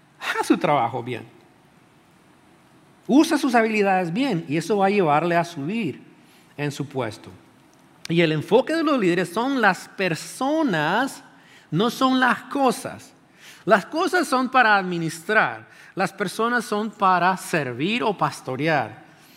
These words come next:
Y pastorear envuelve servir. Proverbios veintisiete, veintitrés y veinticuatro. Mire lo que usa aquí como ejemplo. "Sé diligente en conocer el estado de tus ovejas".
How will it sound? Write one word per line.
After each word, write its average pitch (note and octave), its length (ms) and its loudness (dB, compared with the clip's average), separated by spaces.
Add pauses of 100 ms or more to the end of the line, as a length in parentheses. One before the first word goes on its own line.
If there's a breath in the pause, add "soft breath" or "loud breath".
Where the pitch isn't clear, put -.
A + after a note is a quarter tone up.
(220 loud breath)
Y F3+ 120 2
pastorear F3 720 2
envuelve G3+ 520 -2
servir. F3 500 -2
Proverbios G3+ 400 0
veintisiete, G3 680 -2
veintitrés F3 720 -2
y F#3 80 0
veinticuatro. E3+ 760 0
Mire G3+ 220 -4
lo A3 160 -4
que F3 100 -6
usa G3+ 360 -2
aquí F#3+ 320 -6 (240 loud breath)
como D3+ 200 -2
ejemplo. C#3 480 -2 (180 loud breath)
"Sé A#3+ 340 4
diligente C#4 680 -2 (460 soft breath)
en G#3+ 200 -2
conocer F#3+ 560 0
el G#3 140 2
estado A3 520 2
de G#3 220 0
tus A3 340 -6
ovejas". G#3 720 0